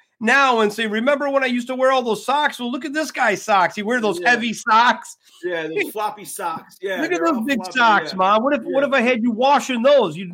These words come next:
Speaker 1: only be able to wash, like, three of them in the washer at one time, and then no other clothes. Okay,
Speaker 2: Oh,
Speaker 1: so
Speaker 2: my
Speaker 1: look,
Speaker 2: mom had
Speaker 1: um,
Speaker 2: a heart attack. She had a heart
Speaker 1: so
Speaker 2: attack,
Speaker 1: I like
Speaker 2: buddy.
Speaker 1: that. We did, we did, like, three good Tommy T knows, all N B A. That was all N B A.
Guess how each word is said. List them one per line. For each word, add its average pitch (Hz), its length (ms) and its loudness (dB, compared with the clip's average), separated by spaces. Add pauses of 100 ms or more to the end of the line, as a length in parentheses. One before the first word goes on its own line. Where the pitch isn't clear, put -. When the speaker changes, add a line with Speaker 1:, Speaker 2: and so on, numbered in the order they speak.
Speaker 1:
only 240 200 0
be 220 100 -2
able 233 140 0
to 208 40 -2
wash, 233 240 2
like, 196 200 -4
three 277 180 -2
of 226 80 0
them 170 160 -2
in 170 80 -2
the 175 80 0
washer 214 420 2
at 165 120 -6
one 208 180 -2
time, 196 320 -2 (540)
and 208 140 0
then 220 120 4
no 240 180 4
other 220 200 2
clothes. 214 480 0 (240)
Okay, 240 200 0
Speaker 2:
Oh, - 20 0
Speaker 1:
so - 120 -6
Speaker 2:
my 277 60 0
Speaker 1:
look, 294 160 0
Speaker 2:
mom 311 200 -8
had 226 80 4
Speaker 1:
um, 220 120 2
Speaker 2:
a 185 40 -8
heart 143 380 -10
attack. 131 220 -18 (160)
She 185 60 -10
had 175 120 -4
a 160 60 -10
heart 190 260 -6
Speaker 1:
so - 60 -4
Speaker 2:
attack, 320 200 4
Speaker 1:
I 330 40 -4
like 330 200 6
Speaker 2:
buddy. 269 100 -2
Speaker 1:
that. 254 100 0
We 247 100 2
did, 294 240 -4
we 269 160 0
did, 311 160 -4
like, 277 220 -2
three 285 280 -4
good 240 320 -6
Tommy 254 380 0
T 240 260 -4
knows, 240 360 0
all 285 260 2
N 277 180 4
B 233 200 2
A. 151 180 0
That 226 140 -4
was 233 140 -4
all 277 220 2
N 247 220 0
B 214 220 0
A. 180 320 -2